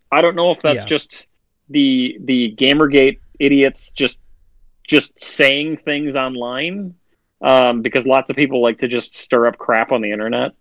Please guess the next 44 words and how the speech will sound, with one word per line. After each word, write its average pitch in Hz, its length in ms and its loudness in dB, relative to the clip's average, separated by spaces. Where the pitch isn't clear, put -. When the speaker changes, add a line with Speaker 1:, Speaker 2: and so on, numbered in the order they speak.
Speaker 1:
and 113 300 2
claim 120 480 0
that 127 160 4
they're 127 140 6
gonna 127 160 4
do 123 220 2
something 131 500 0
when 110 120 0
they 107 120 2
had 107 160 0
no 104 220 0
intention 104 420 -4
of 92 80 -4
buying 98 300 0
it 98 80 -8
in 98 60 -10
the 95 80 -10
first 113 280 -2
place. 165 240 4
Speaker 2:
Yeah, 107 200 -4
yeah, 110 200 -8
exactly. 104 520 -12
Speaker 1:
But, 180 440 6
but 196 200 6
it's 180 120 2
like, 196 260 0
th-, - 100 -16
these 196 380 0
people, 220 540 2
like, 170 260 2
if 175 160 2
you 214 140 2
want 185 360 0
Cyberpunk 143 600 0
right 147 180 0
now, 143 340 -6
this 143 600 0
shouldn't 175 580 0
stop - 480 -4
you 139 160 0
from 123 240 -4
buying 110 400 -2
the 98 80 -6
game. 87 260 -14